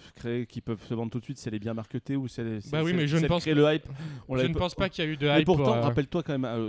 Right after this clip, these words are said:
Speaker 1: à sa présentation à l'E trois à
Speaker 2: à la
Speaker 1: l'époque,
Speaker 2: présentation, les gens
Speaker 1: les
Speaker 2: l'attendaient.
Speaker 1: gens l'attendaient. Ça, ça s'est diminué
Speaker 2: Mais
Speaker 1: au fur et à
Speaker 2: peut-être que,
Speaker 1: mesure.
Speaker 2: en fait, les gens, quand ils ont essayé la démo, ils ont tout de suite été, euh,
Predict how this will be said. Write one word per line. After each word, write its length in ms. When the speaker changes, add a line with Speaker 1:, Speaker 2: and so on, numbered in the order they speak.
Speaker 1:
à 40
sa 100
présentation 540
à 40
l'E 80
trois 180
à 100
Speaker 2:
à 20
la 40
Speaker 1:
l'époque, 120
Speaker 2:
présentation, 400
les 100
gens 100
Speaker 1:
les 40
Speaker 2:
l'attendaient. 340
Speaker 1:
gens 120
l'attendaient. 420
Ça, 260
ça 200
s'est 120
diminué 440
Speaker 2:
Mais 100
Speaker 1:
au 40
fur 140
et 60
à 60
Speaker 2:
peut-être 100
que, 80
Speaker 1:
mesure. 160
Speaker 2:
en 40
fait, 200
les 100
gens, 140
quand 120
ils 260
ont 80
essayé 260
la 100
démo, 480
ils 140
ont 60
tout 100
de 60
suite 180
été, 260
euh, 240